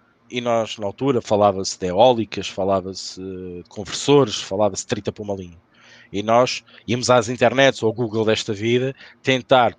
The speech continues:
todas as aulas que íamos ter com aquele professor, desafiá-lo ao limite.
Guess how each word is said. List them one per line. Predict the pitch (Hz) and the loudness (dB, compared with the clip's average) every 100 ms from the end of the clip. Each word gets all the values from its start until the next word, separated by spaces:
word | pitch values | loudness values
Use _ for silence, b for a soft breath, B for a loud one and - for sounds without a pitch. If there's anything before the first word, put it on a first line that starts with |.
| _ | _
todas | - 127 110 107 | -4 -2 -2 -4
as | 113 | 4
aulas | 123 107 98 | 4 4 -2
que | - 110 | -12 -12
íamos | 107 107 - | -12 -12 -8
ter | 104 | -8
com | - 95 | -8 -8
aquele | 113 | -8
professor, | 98 110 - 123 127 - b b | -8 -10 -10 -6 -6 -8 b b
desafiá-lo | 104 107 139 - 131 131 131 | -8 0 2 2 4 4 4
ao | 135 | 2
limite. | 139 151 139 120 - - | 0 -4 -8 -10 -14 -20